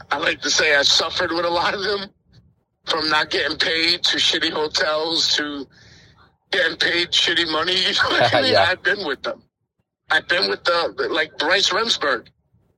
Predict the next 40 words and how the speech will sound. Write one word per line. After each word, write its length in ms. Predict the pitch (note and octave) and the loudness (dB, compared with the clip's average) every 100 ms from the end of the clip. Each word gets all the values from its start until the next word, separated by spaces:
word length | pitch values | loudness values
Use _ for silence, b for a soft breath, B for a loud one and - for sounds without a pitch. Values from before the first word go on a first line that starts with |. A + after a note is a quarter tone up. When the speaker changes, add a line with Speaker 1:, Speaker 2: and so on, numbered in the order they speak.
| - | -4
Speaker 1:
I 120 | D3+ | -2
traveled 520 | D#3 F3+ F3 F3 F#3 | 2 2 2 2 0
up 140 | G3+ F#3 | 0 0
and 100 | F3+ | 0
down 200 | F#3+ F#3+ | 0 0
the 80 | F#3 | -2
roads 320 | G#3 A3+ - | 0 0 0
with 140 | C#3+ | -2
him. 180 | - - - _ _ - - _ - C3+ | -4 -6 -14 _ _ -20 -20 _ -8 0
And, 540 | C#3 C3+ C3 - - _ _ b b | 4 4 2 -4 -12 _ _ b b
you 100 | D#3 | 0
know, 320 | D3+ D3+ D#3+ - - - - _ - | 2 2 0 -6 -12 -14 -20 _ -2
I 120 | - | 0
was 180 | A3+ - | 2 2
there 180 | E3 F#3+ | 4 4
when 100 | F#3+ | 2
his 120 | F#3 | 2
car 280 | - G3+ A3 | 2 2 0
broke 320 | G#3+ E3+ C#3 - | -2 -2 -2 0
down. 400 | C3 A2+ E3 - | 0 -2 -4 -4
You 100 | - | -2
know 100 | A3+ | -2
what 120 | E3+ | -2
I 40 | |
mean? 160 | - D#3+ | 0 2
When 80 | D3+ | 2
we 120 | D3+ D3 | 2 2
were 180 | D3 C#3 | 0 -2
driving 380 | - D3+ D3 D3+ | -2 0 0 0
from 200 | D#3 E3 | -2 -2
Indiana, 560 | D#3+ E3 D#3+ E3+ D3+ B2+ | -2 0 2 2 2 0
you 120 | C#3+ | 0
know, 140 | D3+ D3+ | -2 -2
all 200 | C#3+ G3+ | 0 0
this 180 | G3 E3 | 2 0
stuff, 280 | - D#3 - | 2 -2 -2
a 40 | |
lot 160 | D3+ D3+ | -2 0
of 80 | D3 | 0
stories. 500 | - C3 A2 - | 0 -2 -4 -6